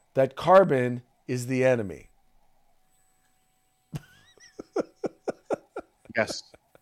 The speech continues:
Speaker 2: Yes. So many Star Trek references in there, too. I'm gonna leave 'em all alone.
Speaker 1: Uh, it just beyond. It is, it is amazing. It is amazingly funny. And then this last one where we were talking about there at the very end about, uh, about the banks.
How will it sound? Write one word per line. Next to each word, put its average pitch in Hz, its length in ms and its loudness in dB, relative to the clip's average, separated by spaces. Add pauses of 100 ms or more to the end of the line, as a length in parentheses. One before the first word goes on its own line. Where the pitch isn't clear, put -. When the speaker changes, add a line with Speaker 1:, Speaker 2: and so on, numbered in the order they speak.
(400)
Speaker 2:
Yes. - 420 -6 (280)
So - 180 2
many 151 200 2
Star 135 200 0
Trek 120 240 -2
references 107 440 -6
in 107 100 -4
there, 98 140 -8
too. 104 160 -8
I'm 95 80 -10
gonna 95 100 -10
leave 95 160 -8
'em 95 60 -12
all 90 260 -6
alone. 90 220 -12 (460)
Speaker 1:
Uh, 131 220 6
it 151 240 -8
just 123 300 -8
beyond. 127 560 2
It 139 120 -6
is, 131 200 -2
it 143 140 -6
is 120 160 -6
amazing. 120 760 -4
It 127 120 -10
is 120 100 -8
amazingly 123 960 -6
funny. 113 380 -6 (540)
And 175 140 -4
then 240 100 0
this 262 200 -4
last 202 340 4
one 170 200 -2
where 151 100 -2
we 147 80 -2
were 147 80 -4
talking 170 260 -2
about 160 220 0
there 160 140 0
at - 80 -6
the 135 80 -8
very 139 400 -2
end 147 360 -4
about, 120 460 0
uh, 117 180 0
about 123 320 0
the 120 80 -6
banks. 135 540 -2